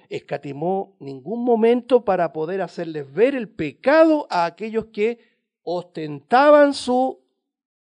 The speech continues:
¿cierto?, realeza, clerical. El propio Juan el Bautista, cómo trató a los fariseos, a los escribas, a los que gozaban de su condición de clérigos. Los trató muy duro, generación de víboras.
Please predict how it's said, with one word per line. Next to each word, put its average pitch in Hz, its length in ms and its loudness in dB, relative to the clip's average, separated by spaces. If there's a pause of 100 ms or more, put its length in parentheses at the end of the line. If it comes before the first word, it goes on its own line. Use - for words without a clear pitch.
(360)
¿cierto?, 180 380 -10
realeza, 180 880 0 (360)
clerical. - 560 -12 (920)
El 139 160 -14
propio 165 340 -4
Juan 151 200 -4
el 139 100 -8
Bautista, 135 520 -8
cómo 202 280 -4
trató 170 320 -4
a 165 40 -4
los 151 140 -8
fariseos, 170 680 -10
a 151 40 -10
los 143 160 -14
escribas, 180 680 -6 (240)
a 147 120 -14
los 143 160 -14
que 143 140 -16
gozaban 190 640 -2
de 196 280 0 (260)
su - 180 -16
condición 151 460 -12
de 151 100 -12
clérigos. 190 560 -8 (1900)
Los 135 160 -10
trató 120 260 -16
muy 110 160 -16
duro, 190 280 -14
generación 131 580 -16
de 123 100 -18
víboras. 160 400 -16